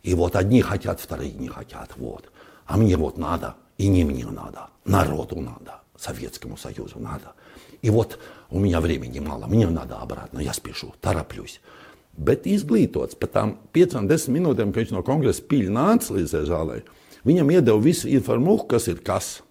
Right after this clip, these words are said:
Aha. Atmiņa perfekti strādāja. Un viņš uzreiz pāriet: Вот, видите, результат моей перестройки и гласности. Вот Юра Баратынский.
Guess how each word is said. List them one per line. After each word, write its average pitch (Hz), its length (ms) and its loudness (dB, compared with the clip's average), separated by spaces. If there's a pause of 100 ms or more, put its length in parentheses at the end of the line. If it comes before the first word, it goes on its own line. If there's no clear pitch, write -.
(180)
Aha. 73 240 -8 (380)
Atmiņa 156 580 2
perfekti - 480 0
strādāja. 58 480 -6 (380)
Un 98 80 0
viņš 82 100 0
uzreiz 85 240 0
pāriet: 98 320 -6 (720)
Вот, - 320 4 (340)
видите, 101 460 4 (220)
результат 80 680 0
моей 65 300 -6
перестройки - 680 -8
и 64 100 -6
гласности. - 720 -10
Вот - 220 0
Юра 87 320 2
Баратынский. - 720 -8